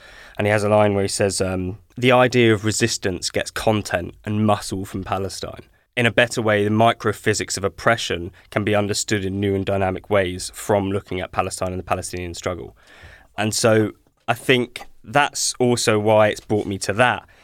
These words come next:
And then because of its more global dimensions, and this is always what I try to say to people, is that, and even Palestinians themselves are saying this, right? I mean, there's a very long history of understanding these forms of resistance. Um,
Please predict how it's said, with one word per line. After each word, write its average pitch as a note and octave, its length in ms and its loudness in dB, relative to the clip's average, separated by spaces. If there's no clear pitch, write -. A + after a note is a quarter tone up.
And A#2+ 180 2
then A2 320 0
because C3 420 0
of A#2+ 100 2
its - 220 2
more A2+ 160 2
global G#2 340 0
dimensions, G2 520 -2
and F#2+ 100 -4
this F#2 100 -8
is G#2 80 -4
always G#2 300 0
what - 100 -2
I - 40 -6
try F#2+ 160 -2
to F2+ 80 -6
say F#2+ 160 0
to - 80 -8
people, E2+ 380 -12
is G2 120 -8
that, F#2 200 0
and A#2+ 120 4
even C3+ 220 2
Palestinians G2+ 640 -2
themselves F#2+ 460 2
are F2+ 40 -4
saying G2 360 2
this, - 200 -10
right? F#2+ 140 -4
I - 40 -4
mean, G#2 180 0
there's G#2 140 2
a G#2+ 60 0
very G#2+ 260 2
long G#2 220 2
history G2+ 440 -2
of F#2+ 100 -2
understanding F#2 600 0
these F2+ 140 -6
forms F#2 300 -6
of E2+ 100 -12
resistance. E2+ 800 -6
Um, F2+ 400 -2